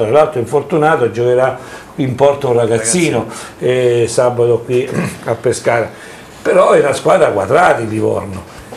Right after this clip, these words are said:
E, e, e il Pescara ha un solo risultato, e non dimentichiamoci la delusione del sabato scorso, due a zero, un uomo in più, abbiamo pareggiato col Perugia due a due, quindi i segnali delle negatività già da un pezzo si sono visti.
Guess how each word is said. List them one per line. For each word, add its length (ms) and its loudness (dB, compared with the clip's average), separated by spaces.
E, 280 -2
e, 260 -2
e 140 -2
il 100 -2
Pescara 380 0
ha 60 4
un 140 -2
solo 220 2
risultato, 560 0
e 100 0
non 200 0
dimentichiamoci 880 0
la 140 0
delusione 580 0
del 120 -2
sabato 420 2
scorso, 420 2
due 260 0
a 120 0
zero, 440 0
un 120 -4
uomo 160 2
in 100 0
più, 260 -2
abbiamo 300 2
pareggiato 640 4
col 200 2
Perugia 400 0
due 220 -4
a 40 -4
due, 300 2
quindi 420 0
i 60 0
segnali 960 2
delle 320 2
negatività 880 2
già 160 2
da 140 2
un 180 -2
pezzo 380 -2
si 80 -4
sono 260 -4
visti. 360 -10